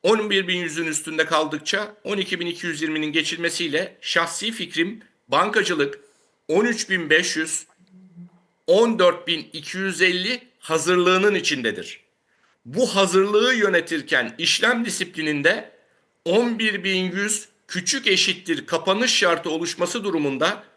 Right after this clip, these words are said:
yukarı gitme zamansalı on bin beş yüz on beşlere sarkmak üzere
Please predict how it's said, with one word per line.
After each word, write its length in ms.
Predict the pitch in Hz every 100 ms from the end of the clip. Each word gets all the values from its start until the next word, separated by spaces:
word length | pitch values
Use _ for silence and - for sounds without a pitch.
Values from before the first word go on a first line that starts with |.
| _ _ _
yukarı 500 | - 123 180 202 214
gitme 460 | 262 196 208 - 180
zamansalı 800 | 147 170 170 170 - 165 202 240 - _ _ _ _ -
on 320 | 220 240 226
bin 240 | 220 202
beş 240 | 214 226 208
yüz 140 | 185
on 220 | 226 233
beşlere 400 | 214 180 190 170
sarkmak 680 | 156 - 180 185 202 233 233
üzere 440 | 151 170 233 -